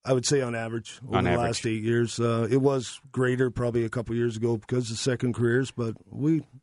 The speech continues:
Speaker 1: uh, and that's just my program alone.
Speaker 2: Right, so things have evened out a little bit. Like, you, you did have a big influx, but now it's just kind of settling in at sixty to, sixty to a hundred a year?
Speaker 1: Yeah, one hundred percent out of my program.
Speaker 2: Right.
Speaker 1: Um, out of the whole school, I wouldn't, uh,
Speaker 2: Yeah.
Speaker 1: I wouldn't know. I'd be guessing.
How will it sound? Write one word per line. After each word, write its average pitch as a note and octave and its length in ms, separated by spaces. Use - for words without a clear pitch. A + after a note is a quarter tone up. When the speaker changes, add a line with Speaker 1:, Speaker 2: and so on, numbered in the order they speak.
Speaker 1:
uh, A#2+ 180
and C#3 200
that's D3+ 160
just D#3+ 180
my C#3 140
program B2+ 420
alone. A#2+ 400
Speaker 2:
Right, F#2 220
so G2+ 100
things A2+ 260
have F#2 120
evened F2+ 280
out F2+ 120
a F2+ 40
little E2 180
bit. E2+ 260
Like, F2+ 220
you, G#2+ 180
you G#2+ 120
did A2+ 180
have G#2 160
a F2+ 60
big G#2+ 300
influx, E2+ 460
but E2+ 140
now F#2 220
it's - 140
just - 200
kind F#2 160
of F2 80
settling F#2 340
in F2+ 140
at - 80
sixty F#2+ 380
to, - 60
sixty F#2 260
to F2+ 120
a F2 60
hundred F2+ 240
a - 20
year? F#2 260
Speaker 1:
Yeah, A#2+ 160
one A#2+ 200
hundred A2 160
percent A#2 240
out B2 120
of A#2+ 60
my B2 160
program. G2+ 420
Speaker 2:
Right. E2+ 180
Speaker 1:
Um, A#2+ 180
out C#3+ 180
of C#3+ 100
the C3+ 100
whole C3 340
school, C3 400
I A#2 100
wouldn't, G#2 380
uh, G2 60
Speaker 2:
Yeah. D#2 220
Speaker 1:
I A2+ 80
wouldn't A2+ 240
know. A2 120
I'd G#2+ 100
be G#2 100
guessing. G#2 380